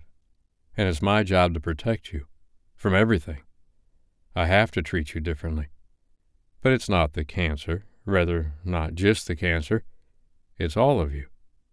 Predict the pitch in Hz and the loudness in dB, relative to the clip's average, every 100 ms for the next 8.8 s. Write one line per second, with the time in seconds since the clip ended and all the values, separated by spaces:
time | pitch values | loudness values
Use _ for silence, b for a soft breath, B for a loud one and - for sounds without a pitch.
0 | _ - 104 104 - 87 82 95 101 69 | _ 2 4 4 2 0 0 0 -2 -6
1 | - - _ _ _ _ _ - 92 - | -16 -20 _ _ _ _ _ -4 -4 0
2 | 123 117 87 78 - 95 82 73 78 76 | 2 2 0 -2 0 0 0 -4 -6 -10
3 | 73 92 90 - - - _ _ _ _ | -4 -2 -2 -8 -20 -20 _ _ _ _
4 | _ _ _ _ _ - 185 175 156 143 | _ _ _ _ _ -2 2 4 4 2
5 | - 131 - 127 95 85 87 _ _ - | 0 -2 -2 -2 0 -2 -6 _ _ -2
6 | 131 160 151 147 139 135 143 127 117 113 | 2 2 0 -2 -2 -2 -2 0 2 2
7 | 110 104 104 104 85 - - _ _ _ | 0 -2 -2 -2 -4 -8 -20 _ _ _
8 | _ _ _ - 90 82 78 76 | _ _ _ -8 -6 -4 -4 -6